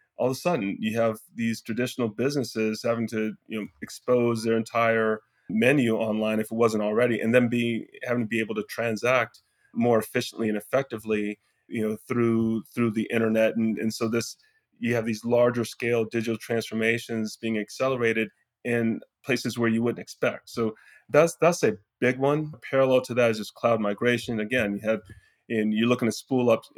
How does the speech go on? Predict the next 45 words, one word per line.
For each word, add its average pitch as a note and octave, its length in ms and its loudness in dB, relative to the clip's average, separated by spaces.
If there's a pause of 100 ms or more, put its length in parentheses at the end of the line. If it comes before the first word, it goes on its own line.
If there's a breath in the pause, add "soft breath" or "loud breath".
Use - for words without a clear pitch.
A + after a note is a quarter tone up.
add A#2+ 180 2
more A#2 180 2
servers A2+ 720 2
and G#2+ 160 -2
things A#2 200 -2
like A2 200 -2
that. A2+ 320 0
You, A#2 240 0
you A2+ 140 -2
hit A2+ 180 -6
the - 60 -12
pandemic, A#2 600 0 (580)
you A#2 120 -4
really, B2 200 4 (220)
you A#2 100 -4
really C3+ 120 2
can't. B2+ 300 -8 (280)
You, A#2 120 -4
you A2+ 180 -4
don't B2 200 2
have A#2+ 260 2
the A2 60 -8
people B2+ 380 -2
that G#2+ 180 -4
you A2 60 -2
need A2 200 -2
to G#2+ 80 -6
go A2 300 0
in A2 200 0
and G#2 200 -2
physically A2 380 -6
deploy A2 300 -4
more G#2+ 200 -2
servers. A#2 440 -4
So G#2 120 -4
then G#2+ 180 -2
you're G#2 140 -2
relying A2 440 0
more A2 540 -2 (380)
on, G#2+ 560 0
on G#2+ 180 -4
public G#2+ 340 -2
clouds. G2+ 600 -2 (300 soft breath)
And G#2+ 720 2
so A2 340 -4